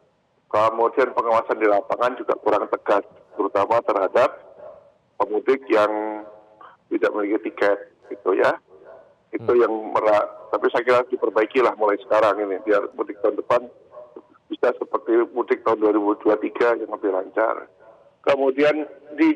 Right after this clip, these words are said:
Speaker 1: jalan raya, ini jangan fokus pemudik itu mungkin pemerintah di jalan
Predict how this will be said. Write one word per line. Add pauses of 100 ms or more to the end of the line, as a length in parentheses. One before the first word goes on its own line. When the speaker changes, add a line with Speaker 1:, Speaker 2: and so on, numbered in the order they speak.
Speaker 1:
jalan
raya,
ini
jangan
fokus (880)
pemudik
itu (200)
mungkin
pemerintah
di
jalan